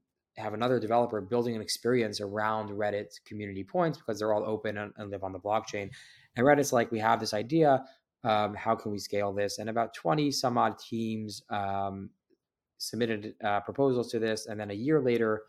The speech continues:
so July of twenty twenty-one was when Reddit said, "Okay, we've chosen to go with Arbitrum for this."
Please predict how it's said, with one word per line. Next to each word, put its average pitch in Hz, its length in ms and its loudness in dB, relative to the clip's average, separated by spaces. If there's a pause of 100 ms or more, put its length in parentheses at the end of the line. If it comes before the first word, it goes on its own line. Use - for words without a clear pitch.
(300)
so 98 240 -4
July 107 400 2
of 104 200 0
twenty 110 260 -4
twenty-one 147 520 0
was 120 140 -2
when 113 100 0
Reddit 110 320 0
said, 107 240 -2
"Okay, 107 280 -4
we've 107 140 -2
chosen 104 360 -6
to 101 140 -14
go 101 200 -4
with 95 80 -6
Arbitrum 98 500 -6
for 92 140 -8
this." 92 360 -10